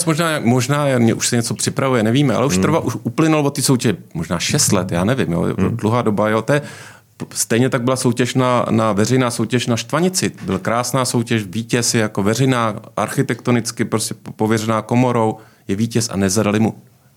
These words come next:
Speaker 1: já nevím, kolik to, možná osm let po té, po té, po té soutěži nezadali ani tomu autorovi prostě zpracování. To vůbec nechápu, to vůbec nechápu, jo. Ty Chobotnici, jo.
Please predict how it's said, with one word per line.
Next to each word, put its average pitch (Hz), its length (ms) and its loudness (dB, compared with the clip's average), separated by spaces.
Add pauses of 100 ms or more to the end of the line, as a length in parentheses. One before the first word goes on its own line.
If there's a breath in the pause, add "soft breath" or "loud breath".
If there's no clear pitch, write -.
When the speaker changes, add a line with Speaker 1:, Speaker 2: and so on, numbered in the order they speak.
Speaker 1:
já 82 100 -2
nevím, 104 220 0
kolik 92 220 0
to, 87 100 -2
možná 82 200 -2
osm 113 340 2
let 123 140 2
po - 140 -4
té, 104 140 -4
po 101 140 -6
té, 101 140 -6 (520 loud breath)
po 101 100 -4
té 117 120 -4
soutěži 101 420 0
nezadali 104 420 2
ani 107 160 0
tomu 107 220 -4
autorovi 98 460 0
prostě 98 500 -2 (200 loud breath)
zpracování. 98 580 -4
To 98 140 -2
vůbec 110 320 -2
nechápu, 165 460 -2 (160)
to 113 100 -8
vůbec 147 260 -6
nechápu, - 420 -6
jo. - 240 -14 (680 loud breath)
Ty 139 100 0
Chobotnici, 160 560 0
jo. 64 120 -4